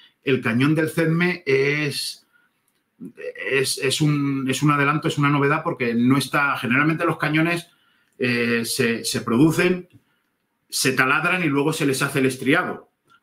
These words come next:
por pasándoles, por decirlo así, machos cada vez más, cariadoras cada vez más grandes. El cañón del cedme está producido, eh, sobre un, sobre un macho de acero,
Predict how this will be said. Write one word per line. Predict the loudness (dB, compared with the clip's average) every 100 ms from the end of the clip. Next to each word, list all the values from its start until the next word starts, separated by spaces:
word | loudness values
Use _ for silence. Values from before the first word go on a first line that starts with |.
| _ _ _ _
por | 0 0
pasándoles, | -2 -2 0 2 2 0 0 -2 -4
por | -6
decirlo | -2 0 2
así, | 2
machos | 4 2 2 -2 -2
cada | -2 0
vez | 0 2
más, | 0 0 -2
cariadoras | 0 2 2 0 -2
cada | -2 0
vez | 2
más | 0 0 -4 -12 -16 -4
grandes. | -2 -2 -4 _ _ _ _ _ _ _ _ _ _ -2
El | 0 0 0
cañón | 2 2 2
del | 0
cedme | -2 0 0
está | 0 -2
producido, | 0 -2 2 2 4 4 2 0 -2
eh, | -2 -2 -4 -4 -4
sobre | -2 0 2
un, | 2 2 2 2 2 0
sobre | -2 0 2
un | 2 2 0
macho | 0 0 0
de | 0
acero, | 0 0 -2 -8